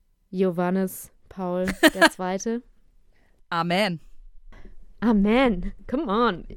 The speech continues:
Speaker 1: Und freue mich natürlich auf ein weiteres Jahr mit dir, Schatz.
Speaker 2: Yippie!
Speaker 1: <laughs> Yippie!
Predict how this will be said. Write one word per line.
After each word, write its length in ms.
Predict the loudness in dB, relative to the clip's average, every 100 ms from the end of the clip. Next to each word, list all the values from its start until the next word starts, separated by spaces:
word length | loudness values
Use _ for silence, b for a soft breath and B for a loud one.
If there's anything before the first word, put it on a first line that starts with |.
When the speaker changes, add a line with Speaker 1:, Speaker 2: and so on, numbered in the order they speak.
| -8
Speaker 1:
Und 160 | -8 -4
freue 180 | -2
mich 140 | -2 -4
natürlich 360 | -4 -4 -4 -6
auf 100 | -6
ein 100 | -4
weiteres 400 | -4 -4 -6 -4
Jahr 160 | -4
mit 180 | -4 -4
dir, 260 | -2 -2 -4 -10
Schatz. 580 | -20 -8 -2 -2 -2 -2
Speaker 2:
Yippie! 1600 | 2 8 10 12 12 10 6 2 -4 -12 -18 -8 -4 -4 -6 -10
Speaker 1:
<laughs> 0 | -6 -2 0
Yippie! 840 | 4 4 4 2 -4 -6 -6 -6